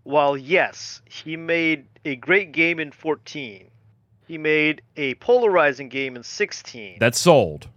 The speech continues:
Speaker 2: That's all
Speaker 1: That's
Speaker 2: Square
Speaker 1: sold.
Speaker 2: cared about. <laughs>
Speaker 1: Sold. Right, that's sold. It's sold very well. Um, and whether you liked it or not, you probably bought it, <laughs> which is what Square,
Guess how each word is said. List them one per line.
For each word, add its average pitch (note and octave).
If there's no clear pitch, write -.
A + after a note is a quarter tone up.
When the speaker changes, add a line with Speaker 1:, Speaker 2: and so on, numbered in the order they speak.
Speaker 2:
That's B2
all D#3+
Speaker 1:
That's -
Speaker 2:
Square D3+
Speaker 1:
sold. D#3+
Speaker 2:
cared A2
about. F#2+
<laughs> -
Speaker 1:
Sold. G3+
Right, E3+
that's C#3
sold. D#3
It's -
sold G3
very F3+
well. D#3
Um, B2
and D#3+
whether E3
you D#3
liked F#3+
it F#3+
or F#3
not, E3+
you C#3+
probably F3
bought E3
it, G#2+
<laughs> F#3+
which E3+
is C#3
what E3
Square, D#3+